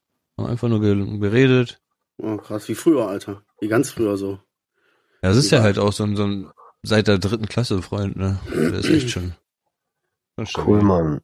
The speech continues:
Speaker 1: Hat auch viel
Speaker 3: Und, aber we-, also wenn wir uns jetzt ganz neutral die Situation anschauen, so, dann, dann hab ich das Gefühl, dass,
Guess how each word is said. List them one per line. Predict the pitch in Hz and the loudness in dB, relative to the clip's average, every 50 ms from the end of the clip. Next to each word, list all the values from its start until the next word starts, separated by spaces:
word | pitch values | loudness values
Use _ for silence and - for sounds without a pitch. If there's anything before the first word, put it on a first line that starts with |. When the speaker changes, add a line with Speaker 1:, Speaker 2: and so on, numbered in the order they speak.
| _ _ _ | _ _ _
Speaker 1:
Hat | - - - | -16 -14 -14
auch | 90 - | -14 -14
viel | _ - - - - 85 - | _ -8 -8 -6 -8 0 2
Speaker 3:
Und, | 156 151 143 98 - - - _ _ _ _ _ _ _ _ _ - - - _ _ - - _ _ | 4 4 4 0 -4 -12 -16 _ _ _ _ _ _ _ _ _ -16 -16 -16 _ _ -20 -20 _ _
aber | - 139 139 143 135 120 | 0 2 4 4 4 4
we-, | 139 - | 2 2
also | - 143 139 139 | 4 2 4 4
wenn | 135 151 170 | 4 6 6
wir | 175 170 | 6 6
uns | 160 - - | 4 4 4
jetzt | 156 147 - - - - - - _ _ - 113 120 - - _ _ _ _ - _ _ _ _ _ _ _ _ _ _ _ _ _ _ _ _ _ _ _ _ - 147 131 123 - - - 147 | 2 2 2 -4 -10 -12 -14 -16 _ _ -6 -6 -6 -6 -8 _ _ _ _ -20 _ _ _ _ _ _ _ _ _ _ _ _ _ _ _ _ _ _ _ _ -12 -10 -10 -10 -10 -6 -6 0
ganz | 127 160 175 165 - | 2 2 2 2 4
neutral | - 170 151 - - - 123 123 120 117 | 4 2 2 2 0 0 2 2 4 4
die | 107 107 | 2 2
Situation | 107 113 - 123 113 107 - - 110 110 107 107 - - - _ _ _ _ _ _ _ _ _ _ _ _ _ _ _ _ _ | 0 2 2 0 0 2 2 2 2 4 4 2 2 0 -6 _ _ _ _ _ _ _ _ _ _ _ _ _ _ _ _ _
anschauen, | - - 120 113 - - 98 95 98 95 90 | 0 0 2 0 0 0 -2 0 0 -2 -2
so, | 85 90 | -2 -2
dann, | 82 104 104 110 104 - - - - - _ _ _ _ _ _ _ - | -2 -2 -2 -2 -4 -6 -14 -20 -20 -20 _ _ _ _ _ _ _ -2
dann | - 123 - | 0 2 2
hab | 120 143 - | 2 2 2
ich | 226 196 | 2 2
das | - 208 165 - | 2 0 0 0
Gefühl, | - 156 - - - 131 135 156 185 190 185 - _ _ _ _ _ _ _ _ | -4 -8 -4 0 2 4 6 6 4 4 0 -8 _ _ _ _ _ _ _ _
dass, | - 135 131 123 - - - - | -2 0 0 -2 -4 -8 -12 -16